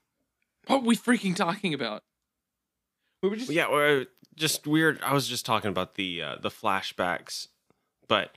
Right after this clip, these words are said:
Speaker 1: Yeah, they really need to
Speaker 2: um,
Speaker 1: stop that. I mean, of course, the show's already been made for a while now, but
Speaker 2: <laughs>
Speaker 1: it, that, that's such a thing where I'm like,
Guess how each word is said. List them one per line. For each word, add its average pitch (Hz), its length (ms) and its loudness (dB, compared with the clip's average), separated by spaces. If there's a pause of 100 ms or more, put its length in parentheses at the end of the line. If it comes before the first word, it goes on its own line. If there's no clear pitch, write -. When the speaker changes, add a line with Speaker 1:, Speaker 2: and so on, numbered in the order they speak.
(100)
Speaker 1:
Yeah, 240 120 4
they 285 120 4
really 359 240 4
need 208 160 6
to 170 60 0
Speaker 2:
um, 143 60 0
Speaker 1:
stop 170 280 0
that. 107 280 -2 (680)
I 170 60 0
mean, 175 160 4
of 156 100 -2
course, 180 300 4
the 156 100 -6
show's 151 260 2
already 143 200 4
been 127 180 -4
made 123 180 -2
for 123 120 2
a 107 60 0
while 110 220 0
now, 98 240 -12 (340)
but 120 220 -6 (220)
Speaker 2:
<laughs> - 200 -10
Speaker 1:
it, 139 460 0 (160)
that, 185 360 0
that's 226 260 0
such 277 220 -2
a 277 80 0
thing 196 360 2
where 165 120 4
I'm 151 140 0
like, 151 300 -4